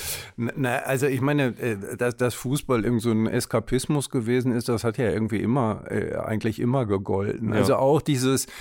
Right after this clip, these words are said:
Speaker 1: natürlich, dass so, ähm, äh, dass das was ist, ähm, wo man irgendwie nochmal sozial übergreifend zusammenkommt. Auch all das ist ja, äh, eigentlich keine Neuigkeit. Nur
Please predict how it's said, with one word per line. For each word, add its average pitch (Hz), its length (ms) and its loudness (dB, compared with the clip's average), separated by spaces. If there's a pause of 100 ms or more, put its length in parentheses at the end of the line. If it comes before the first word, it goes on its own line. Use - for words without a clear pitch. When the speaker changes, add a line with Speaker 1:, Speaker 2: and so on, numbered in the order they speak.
(160)
Speaker 1:
natürlich, 131 500 0
dass 123 200 0
so, 120 360 2
ähm, 113 560 -2
äh, 107 220 -4
dass 123 180 0
das 131 240 -2
was 113 200 0
ist, 127 400 -2 (400)
ähm, 113 640 0
wo 113 160 0
man 123 260 4
irgendwie 120 380 0
nochmal 120 560 0
sozial 117 520 -2
übergreifend 117 800 0
zusammenkommt. 113 760 -4
Auch 110 180 -4
all 120 160 0
das 123 240 0
ist 139 180 -4
ja, 107 260 0
äh, 104 340 -4
eigentlich 110 460 -4
keine 110 320 -2
Neuigkeit. 98 760 -4
Nur 135 280 -2